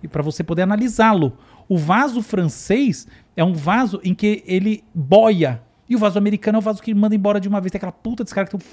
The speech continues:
furo, o furo é mais embaixo, que você nunca viu no hotel americano. Shhh! Que é pra você, que é a eliminação total de tudo que é desagradável dessa vida.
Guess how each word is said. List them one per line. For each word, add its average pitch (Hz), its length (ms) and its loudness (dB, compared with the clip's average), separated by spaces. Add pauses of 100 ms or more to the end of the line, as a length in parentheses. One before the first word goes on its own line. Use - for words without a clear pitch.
(100)
furo, 220 260 -2
o 165 40 -8
furo 202 180 -4
é 185 40 0
mais 190 200 -2
embaixo, 180 320 0
que 190 60 -6
você 185 120 -4
nunca 190 160 -2
viu 156 160 -2
no 147 80 -2
hotel 147 220 -2
americano. 151 420 -2 (240)
Shhh! - 600 -4 (360)
Que - 100 2
é 170 40 4
pra 180 140 0
você, 196 320 0
que - 160 -4
é - 20 2
a 190 40 2
eliminação 196 480 0
total 214 400 2
de 190 140 -2
tudo - 220 -12
que 220 100 -2
é 202 220 2
desagradável 190 560 0
dessa 185 240 -2
vida. 165 340 -4